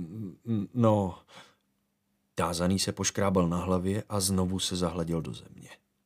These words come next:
Ona je to spíše družina jednotlivců. Proč ke mně mluvíš v hádankách?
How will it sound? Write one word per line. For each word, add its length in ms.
Ona 580
je 160
to 160
spíše 440
družina 420
jednotlivců. 800
Proč 440
ke 240
mně 260
mluvíš 640
v 60
hádankách? 1700